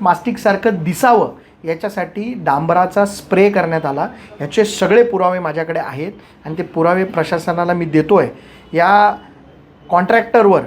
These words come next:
आणि ज्या लोकांनी याचं घाईघाईत उद्घाटन केलं, या सगळ्यांवरती सदोष मनुष्यवधाचे गुन्हे दाखल व्हावे, अशी विनंती मी प्रशासनाला करतो आहे. तर असं वाटतं की काही दिवसापूर्वी तिथल्या, अं,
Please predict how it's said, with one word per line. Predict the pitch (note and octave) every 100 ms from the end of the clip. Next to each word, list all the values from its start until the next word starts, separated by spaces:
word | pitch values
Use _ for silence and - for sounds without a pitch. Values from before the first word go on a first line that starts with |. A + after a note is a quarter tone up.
| - - -
आणि | E3 G3
ज्या | G3 E3+ F3+
लोकांनी | F3+ E3 F#3+ G3
याचं | E3+ D#3+ G3+ G3
घाईघाईत | D3+ E3+ E3 A3+ - - - - -
उद्घाटन | D3+ E3 A3+ A#3+ A3+
केलं, | F#3+ D3+ B2 - - -
या | G3
सगळ्यांवरती | - E3+ D#3 F#3+ G3+ G3 F#3+ A#3 B3+ - - - - - -
सदोष | F#3 C#4+ A#3
मनुष्यवधाचे | G#3 G3+ - F3 E3+ F3 F3+
गुन्हे | D3 E3+
दाखल | F#3+ D#3+ F3+
व्हावे, | D3+ C3 D3+ A#3 - - -
अशी | D3 F#3
विनंती | D#3+ E3 F3
मी | F#3
प्रशासनाला | F#3+ B2+ C3+ B2+ C3 D3
करतो | G3 - -
आहे. | - - - - - - - - - - - G#3 G#3
तर | A3
असं | G#3 G#3+
वाटतं | G#3 G#3
की | A3
काही | F3+ F3+
दिवसापूर्वी | G3 G3+ G#3 G3 G3+
तिथल्या, | G3+ F#3+ G3 G3+ G3 F#3+
अं, | F3 D#3 D3+ D#3 D3+ D3+ D3+ D3+ C#3+ C#3 - - A#2+ B2